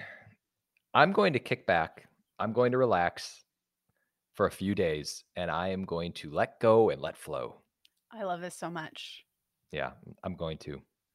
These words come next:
Speaker 1: I need the reset button.
Speaker 2: You need it. It's been a rough year.
Speaker 1: Eh. No, it's been a rough year for everyone, though. You know
Speaker 2: Yeah.
Speaker 1: what?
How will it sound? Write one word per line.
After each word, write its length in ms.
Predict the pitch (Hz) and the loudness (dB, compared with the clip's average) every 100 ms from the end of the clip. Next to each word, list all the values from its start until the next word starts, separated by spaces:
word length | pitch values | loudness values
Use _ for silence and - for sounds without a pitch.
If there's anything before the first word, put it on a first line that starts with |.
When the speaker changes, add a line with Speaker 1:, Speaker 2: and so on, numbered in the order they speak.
| _ | _
Speaker 1:
I 80 | 92 | -6
need 180 | 95 87 | -4 -4
the 100 | 85 | -6
reset 380 | 85 - 73 - | -6 -4 -6 -6
button. 320 | 71 69 69 _ _ _ _ _ _ _ - | -8 -10 -18 _ _ _ _ _ _ _ -14
Speaker 2:
You 140 | 190 | -10
need 180 | 196 170 | -6 -4
it. 220 | 147 - _ _ _ _ | -4 -6 _ _ _ _
It's 100 | _ | _
been 180 | 330 381 | 2 4
a 60 | |
rough 260 | 330 349 - | 6 6 6
year. 320 | 302 277 185 _ _ _ _ _ | 4 6 4 _ _ _ _ _
Speaker 1:
Eh. 140 | 196 190 - _ _ _ _ _ _ _ - | -4 -4 -8 _ _ _ _ _ _ _ 4
No, 160 | 165 190 | 6 6
it's 100 | 208 | 8
been 140 | 226 | 6
a 40 | |
rough 160 | 220 208 | 8 4
year 140 | 208 190 | 4 0
for 140 | 185 | 8
everyone, 400 | 156 135 107 92 | 8 8 4 2
though. 180 | 85 73 | -2 -4
You 140 | - 233 | 0 2
know 60 | |
Speaker 2:
Yeah. 80 | 190 | 4
Speaker 1:
what? 260 | 180 185 | 4 2